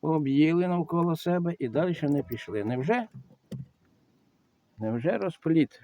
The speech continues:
Бачите, бджоли хвилювалися, виносилися. Об'їли навколо себе і далі не пішли.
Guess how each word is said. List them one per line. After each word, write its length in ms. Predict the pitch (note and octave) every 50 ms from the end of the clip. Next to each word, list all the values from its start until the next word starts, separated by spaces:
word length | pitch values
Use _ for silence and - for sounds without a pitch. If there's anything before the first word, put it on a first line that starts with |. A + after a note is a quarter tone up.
| - _ _ _ _ _ _ _ _ _ _ _ _ _ _ _ _ _ _ - - - _
Бачите, 480 | B2 C#3+ D#3+ D3+ - - - C3+ A#2 - - _ _ _ _ - -
бджоли 320 | F#2+ B2 C3 C3 B2+ B2+
хвилювалися, 760 | G#2+ - A2 G#2+ G#2 G#2+ G#2+ A#2+ C#3 D#3+ F3 F3 E3 - - - - - - - - - _ - - - - -
виносилися. 920 | - - A#2 G#2+ G#2 A#2+ D3 D3 - - D#3+ D#3+ E3 D3+ - - D#3 D3+ - _ _ _ _ _ _ - - - - - - - - - - - - - - _ _ _ _ _ _ _ _ _ _ _ _ _ _ _ _ _ - _ _ _ _ _ _ _ _ _ _ _ _ _ _ _ _ _ _ _ _ _ _ _ _ _ _ _ _ _ _ _ _ _ _
Об'їли 540 | A#2+ B2 A#2 G#2 A2 C3+ F#3 G3+ G3+ G3 F#3+
навколо 420 | F#3+ F#3 F3+ - F#3 F#3 F3+ F3
себе 340 | D#3 - F3 E3+ E3+ E3+ F3 -
і 120 | C3 B2
далі 320 | A#2+ D3 D#3+ F3 D3+ - -
не 180 | D3+ D3+ D3
пішли. 500 | C#3 - B2+ A#2 - - G2 G#2+ G2+ G2+